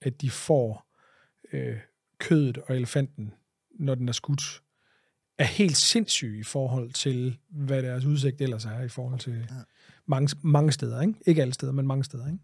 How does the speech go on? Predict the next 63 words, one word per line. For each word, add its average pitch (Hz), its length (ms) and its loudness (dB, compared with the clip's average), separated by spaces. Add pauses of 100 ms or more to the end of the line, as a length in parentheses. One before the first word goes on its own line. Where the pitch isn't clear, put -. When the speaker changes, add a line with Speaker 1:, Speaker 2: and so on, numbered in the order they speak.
(140)
Speaker 2:
Så 175 140 0
der 185 60 6
er 185 40 6
mange 226 260 6
vinkler 233 220 6
på 170 120 4
jagt, 175 440 2
men, 170 580 6 (120)
og 156 100 -8
der 185 200 2
er 160 40 2
selvfølgelig 175 260 0
nogen, 185 160 6
man 165 100 6
kan 147 100 0
sige 175 180 4
er 160 40 6
negative, 165 420 4
men 156 120 4
der 147 60 2
er 147 60 4
også 147 160 -2
rigtig, 156 220 -4
rigtig 139 160 -2
mange 139 160 -4
positive. 139 400 -6 (460)
Speaker 1:
Ja, 185 220 8
og 170 100 8
det 170 80 10
er 165 120 10
med 208 180 10
alt 190 200 10
andet, 190 220 8
at 170 80 6
man 151 140 4
kan 143 100 4
sige, 151 580 6
øh, 127 120 -4
og 127 120 0
det 170 80 4
kan 220 60 10
jeg 180 80 12
måske 151 260 4
også 160 140 -4
lige 196 100 2
sige 175 120 -2
til 160 120 0
dig, 160 180 2 (1400)
at, 147 240 4
øh, 135 140 6
det 165 200 6
er 180 60 6
også 175 160 4
noget, 170 120 4
jeg 143 60 4
selv 233 180 8 (240)
bruger 151 160 6
tid 165 200 2
på, 151 240 6
at 139 280 -4 (720)
i 202 120 6
den 196 140 8
her 156 460 8